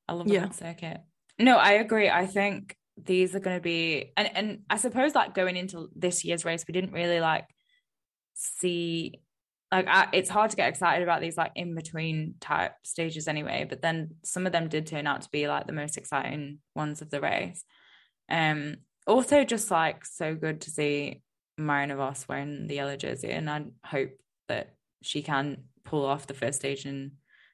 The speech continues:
Speaker 1: we see that again, just 'cause, I don't know, it just works. It
Speaker 2: <laughs>
Speaker 1: makes sense. But yeah,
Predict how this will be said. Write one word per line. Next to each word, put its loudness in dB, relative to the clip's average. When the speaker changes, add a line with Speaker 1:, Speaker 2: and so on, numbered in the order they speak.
Speaker 1:
we 0
see 2
that 4
again, 2
just -6
'cause, -6
I 2
don't -4
know, -2
it -6
just -4
works. -4
It -6
Speaker 2:
<laughs> -2
Speaker 1:
makes 2
sense. -8
But 2
yeah, 6